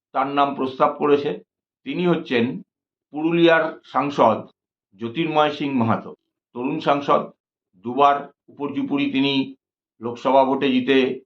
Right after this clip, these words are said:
এমপি নির্বাচিত হয়েছেন পুরুলিয়া থেকে। শুভেন্দুবাবুর সঙ্গে তার ভালো রিলেশন রয়েছে, সুকান্তবাবুও তাকে পছন্দ করেন। স্বাভাবিকভাবেই তার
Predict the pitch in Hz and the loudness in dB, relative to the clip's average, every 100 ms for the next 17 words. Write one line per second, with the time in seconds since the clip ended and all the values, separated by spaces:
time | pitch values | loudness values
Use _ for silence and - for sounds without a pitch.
0 | _ 110 110 135 139 135 139 143 139 139 | _ -10 -4 -2 2 2 2 0 2 4
1 | 135 135 135 - 131 131 135 135 131 135 | 2 0 -4 -6 -4 2 4 4 0 -8
2 | 143 - _ _ _ _ 120 120 135 139 | -10 -16 _ _ _ _ -6 -4 0 2
3 | 143 143 143 139 143 135 139 139 139 - | 4 4 2 0 2 4 4 2 -2 -12
4 | _ 113 - 135 147 143 143 - _ 101 | _ _ -2 2 4 4 2 -6 _ -10
5 | 117 127 147 143 143 143 - 175 - _ | -6 -2 -2 2 4 4 2 -6 -10 _
6 | _ _ _ 113 135 135 147 147 143 143 | _ _ _ -4 -2 2 2 4 4 4
7 | 143 151 135 135 143 143 143 143 147 185 | 4 2 0 -2 2 4 4 2 -4 -12
8 | _ _ _ - 139 170 208 170 156 113 | _ _ _ -2 2 2 2 2 2 2
9 | 131 226 - _ _ _ - 135 | 0 -2 -10 _ _ _ -4 -4